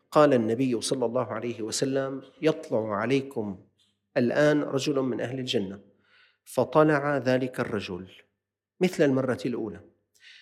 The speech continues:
فلما كان اليوم الثالث، قال النبي صلى الله عليه وسلم مثل مقالته أيضا،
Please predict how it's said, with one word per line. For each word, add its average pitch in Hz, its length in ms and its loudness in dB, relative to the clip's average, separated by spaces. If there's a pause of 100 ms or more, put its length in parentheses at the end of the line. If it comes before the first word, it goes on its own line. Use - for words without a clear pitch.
(100)
فلما 156 340 6
كان 151 240 2
اليوم 147 300 0
الثالث، 127 520 -2
قال 139 260 0
النبي 131 440 0
صلى 131 220 -2
الله 127 160 2
عليه 117 240 -4
وسلم 135 400 -2
مثل 175 240 0
مقالته 135 640 -2
أيضا، 107 420 -2